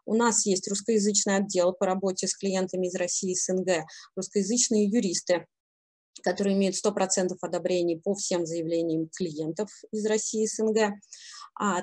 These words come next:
также мы предоставляем широкий спектр сопутствующих услуг по з-, по запросу клиентов, и у нас очень широкая партнёрская сеть, а, не только по России, но и по всему миру. Соответственно, если у клиентов возникают, а, как правило, они возникают, э, дополнительные,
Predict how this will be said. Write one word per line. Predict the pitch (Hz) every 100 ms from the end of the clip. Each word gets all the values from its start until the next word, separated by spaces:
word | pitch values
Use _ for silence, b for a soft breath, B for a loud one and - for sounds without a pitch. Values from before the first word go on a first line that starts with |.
| -
также | 269 247 226
мы | 208 226
предоставляем | 208 190 - 196 208 185
широкий | 190 196 202 202
спектр | - 202 190 214
сопутствующих | - 233 190 190 - 202 208 220 -
услуг | 214 - 247 -
по | 226 220
з-, | 202 -
по | 220
запросу | 208 208 214 202 208
клиентов, | 214 214 214 208 202 196 B B -
и | 262
у | 269
нас | 220 247
очень | 214 202
широкая | - 202 214 190
партнёрская | - - - 180 - - 165
сеть, | - 208 165 - - B B -
а, | 190 180 165 160 147 -
не | - 214
только | 220 208 185
по | 190
России, | 180 - 170
но | 170 190
и | 180
по | -
всему | - 208 208
миру. | 175 175 190 B B B _ -
Соответственно, | - 196 233 254 233
если | 214 226 233 202 -
у |
клиентов | 214 233 247 233 190 -
возникают, | 190 208 208 202 170 -
а, | 196
как | 185 -
правило, | 214 190 185
они | 180 170
возникают, | 185 196 208 196 165 156
э, | - 170 170
дополнительные, | 190 208 220 220 202 185 175 170 165